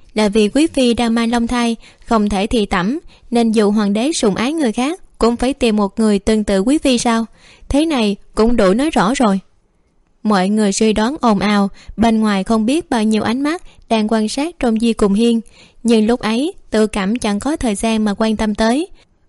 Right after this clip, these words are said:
bởi vì hoàng đế lại sầm mặt. "Chỉ là nàng ăn hơi nhiều mà thôi. Nhạc đầu bếp làm sủi cảo nhưng thịt cua thật sự quá ngon rồi." Không để ý,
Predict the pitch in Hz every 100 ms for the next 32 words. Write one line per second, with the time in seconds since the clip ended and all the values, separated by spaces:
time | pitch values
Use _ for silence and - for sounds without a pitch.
0 | - 214 240 269 226 220 214 202 220 285
1 | 311 220 226 208 208 190 _ _ _ _
2 | _ - 208 247 269 226 202 - - -
3 | 220 208 226 233 226 247 240 233 214 208
4 | 196 233 240 - _ _ _ - 214 196
5 | 220 208 208 269 359 - 226 202 214 233
6 | 214 214 277 240 220 202 - 233 220 226
7 | 208 214 196 240 330 311 233 226 208 202
8 | - - _ _ _ _ - 240 226 202
9 | 190 196 247